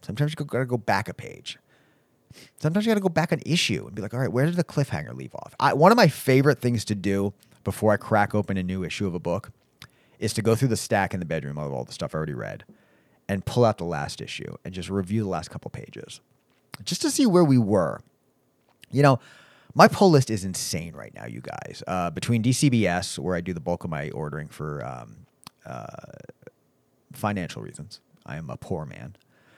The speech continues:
Uh, but I do still wanna throw some of my ducats towards some local businesses. I've told you on the podcast before how, uh, my store is Comic Empire in beautiful East Tulsa, the oldest comic book store in Oklahoma. Uh, cheers to them.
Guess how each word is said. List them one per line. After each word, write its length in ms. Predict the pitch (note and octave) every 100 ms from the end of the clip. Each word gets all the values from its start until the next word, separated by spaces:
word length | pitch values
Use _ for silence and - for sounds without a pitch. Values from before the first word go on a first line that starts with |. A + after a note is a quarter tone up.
| _ -
Uh, 180 | F#2+
but 140 | F#2 A#2+
I 60 |
do 180 | A#2+ D3
still 180 | - D3+
wanna 160 | C3+ A#2+
throw 160 | C3
some 220 | A#2 A#2
of 40 | G#2
my 100 | G2+
ducats 520 | F#2 A#2 C#3 - -
towards 280 | - G#2+ -
some 140 | G2
local 220 | G#2 G2+
businesses. 720 | F#2 G#2+ G#2+ C3 D3+ E3 - - _ -
I've 140 | G#2
told 180 | - A2+
you 40 | G#2+
on 60 |
the 60 | G2+
podcast 380 | A2 A2 G#2 F2
before 420 | E2+ A#2+ C3 D#3 - - _ -
how, 260 | F#2+ F#2
uh, 120 | F2+ F2
my 180 | G#2
store 220 | A2+ A#2+ G#2+
is 80 |
Comic 300 | - A#2 G#2+
Empire 460 | A2 G#2 A#2 F3 F#3 _ _
in 120 | - G2
beautiful 280 | G#2 - -
East 160 | F#2
Tulsa, 260 | - G2+ -
the 100 | A2+
oldest 360 | F#2 F2 - -
comic 220 | G2 -
book 120 | -
store 180 | - F2
in 60 |
Oklahoma. 480 | F2 E2 E2+ G2+ D#3 - _ _ _ _ _ _
Uh, 40 | - _ _ - _
cheers 380 | - F#2 D#2 -
to 100 | D#2+
them. 320 | D2 A2+